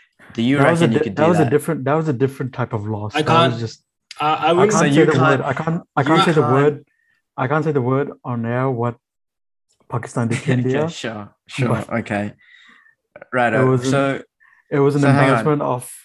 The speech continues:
Speaker 2: extreme
Speaker 1: It was,
Speaker 2: proportions.
Speaker 1: it wasn't an embarrassment,
Speaker 2: It was an
Speaker 1: all right?
Speaker 2: embarrassment.
Speaker 1: We, we won, like, we've won twelve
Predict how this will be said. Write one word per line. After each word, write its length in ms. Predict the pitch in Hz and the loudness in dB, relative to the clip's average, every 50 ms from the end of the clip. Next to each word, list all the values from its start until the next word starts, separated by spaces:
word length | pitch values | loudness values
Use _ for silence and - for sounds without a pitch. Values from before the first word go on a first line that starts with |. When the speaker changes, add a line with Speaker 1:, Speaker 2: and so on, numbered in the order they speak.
| _ _ - | _ _ -12
Speaker 2:
extreme 360 | 131 - - - - 139 135 | -12 -12 -10 -4 0 0 0
Speaker 1:
It 240 | 131 135 123 135 135 | 0 0 -2 0 0
was, 360 | 147 160 175 180 170 156 135 | 2 2 2 0 -2 -6 -14
Speaker 2:
proportions. 140 | - - - _ _ - | -18 -20 -20 _ _ -8
Speaker 1:
it 100 | 127 131 | -6 -2
wasn't 460 | 135 147 151 139 156 151 139 135 - - | -2 -2 -2 -2 -4 -6 -8 -8 -10 -10
an 100 | 123 113 | -10 -8
embarrassment, 640 | 107 104 101 101 98 98 101 98 - 101 104 110 - _ _ _ - | -8 -6 -6 -6 -6 -6 -6 -8 -12 -12 -14 -14 -16 _ _ _ -8
Speaker 2:
It 80 | - | -4
was 180 | 120 123 127 110 | -2 -2 -2 0
an 60 | 98 - | 0 -2
Speaker 1:
all 40 | - | -2
right? 60 | 107 | -2
Speaker 2:
embarrassment. 280 | 117 110 110 107 104 113 | -4 -4 -6 -4 -4 -2
Speaker 1:
We, 360 | 113 113 113 113 113 - _ _ - | -2 -2 -2 -4 -6 -8 _ _ -14
we 200 | - 107 110 110 | -10 -8 -6 -4
won, 520 | 104 110 113 113 113 110 110 110 - - _ _ _ _ _ | -4 -2 -2 -2 -2 -2 -4 -6 -8 -10 _ _ _ _ _
like, 160 | - 104 104 101 | -10 -8 -6 -6
we've 160 | 107 113 110 | -6 -6 -4
won 420 | 117 123 117 110 110 107 104 98 - _ _ | -4 -4 -4 -4 -4 -6 -10 -12 -14 _ _
twelve 400 | - - 110 107 104 95 - | -10 -8 -6 -6 -6 -8 -12